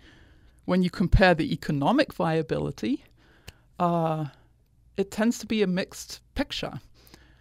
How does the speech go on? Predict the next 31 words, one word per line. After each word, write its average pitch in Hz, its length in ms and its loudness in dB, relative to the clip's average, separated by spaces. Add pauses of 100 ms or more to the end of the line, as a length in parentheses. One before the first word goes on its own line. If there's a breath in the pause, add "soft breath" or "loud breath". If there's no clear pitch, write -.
(420 soft breath)
It 170 140 -2
is 160 160 -6 (160)
definitely 226 340 0
the 175 140 -6
case - 560 -2
that 175 440 -2
a 165 80 -2
lot 170 280 0
of 226 100 -2
farms 220 520 -2
that - 120 -4
would 165 160 -6
have 160 160 -10
otherwise 175 840 -4
gone 165 220 -6
out 190 200 -10
of 170 140 -16
business - 580 -10 (300 soft breath)
managed 160 420 -4
to 190 80 -8
find 185 360 -2
a 160 60 -2
niche 170 340 -4
market 175 420 -6
in 175 140 -2
organic 196 540 -4
agriculture. - 760 -8 (580 soft breath)
And 165 180 -4
so 165 600 0 (480 soft breath)
for 175 840 -4
many, 175 720 -2